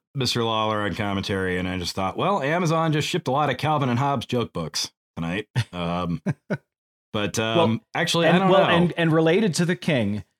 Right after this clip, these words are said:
Speaker 2: so I think we finally found out what that audio is at the beginning of Cody Rhodes' entrance. 'Cause when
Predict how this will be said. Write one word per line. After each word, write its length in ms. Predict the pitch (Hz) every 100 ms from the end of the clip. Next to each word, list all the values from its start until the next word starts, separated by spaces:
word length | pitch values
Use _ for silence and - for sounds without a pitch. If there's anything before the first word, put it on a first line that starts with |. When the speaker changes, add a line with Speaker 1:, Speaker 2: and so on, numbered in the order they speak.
| -
Speaker 2:
so 380 | - 160 147 143 139
I 100 | 135
think 340 | - 233 254
we 120 | 226
finally 460 | 165 190 180 180 170
found 380 | - 165 151 143
out 380 | 135 120 110 - _ _ _
what 340 | 107 135 170 170
that 240 | 147 151
audio 480 | 139 156 160 139 131
is 260 | 123 120 -
at 140 | 147
the 60 | 135
beginning 560 | 98 113 98 135 139 147
of 240 | - 127
Cody 320 | - 135 131 123
Rhodes' 340 | 123 123 117 -
entrance. 560 | 120 123 180 196 - - _ _ -
'Cause 180 | 165 127
when 180 | 170